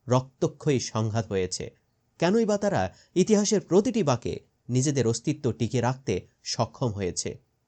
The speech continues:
আর এখন তাদেরকে বলা হচ্ছে তারা ইসলামী দল নয়। আজ আমরা এক দীর্ঘ যাত্রায় বের হব, যেখানে আমরা প্রমাণ করব জামাত আসলে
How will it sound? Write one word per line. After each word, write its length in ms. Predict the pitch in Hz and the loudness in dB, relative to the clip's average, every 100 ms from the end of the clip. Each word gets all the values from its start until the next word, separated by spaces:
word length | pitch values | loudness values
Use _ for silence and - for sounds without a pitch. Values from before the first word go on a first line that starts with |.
| _ _ - | _ _ -4
আর 100 | 104 | -2
এখন 240 | 98 - 107 | -2 -2 -4
তাদেরকে 420 | 101 107 165 160 | -2 0 2 2
বলা 200 | 110 113 | 2 2
হচ্ছে 320 | 113 131 - 104 87 _ _ | 0 -4 -2 -4 -4 _ _
তারা 160 | - 107 | -2 0
ইসলামী 400 | 107 - 131 104 | 0 0 0 0
দল 180 | 92 90 | -2 -4
নয়। 180 | 87 58 - _ _ _ - | -8 -10 -14 _ _ _ 0
আজ 120 | 143 190 | 2 4
আমরা 160 | 220 | 4
এক 100 | 208 123 | 2 6
দীর্ঘ 240 | 160 180 160 151 | 6 6 4 2
যাত্রায় 400 | 147 156 151 117 | 0 2 0 0
বের 160 | 110 | 0
হব, 200 | 101 101 78 - _ _ | -2 -4 -6 -10 _ _
যেখানে 320 | 117 120 123 107 | -2 -2 0 0
আমরা 180 | 101 98 | 0 0
প্রমাণ 340 | - 131 175 | 4 4 4
করব 280 | 147 107 92 123 180 _ _ 117 | 2 -2 0 0 -2 _ _ -2
জামাত 340 | 131 131 123 | 2 2 2
আসলে 340 | 127 - 175 | 0 0 0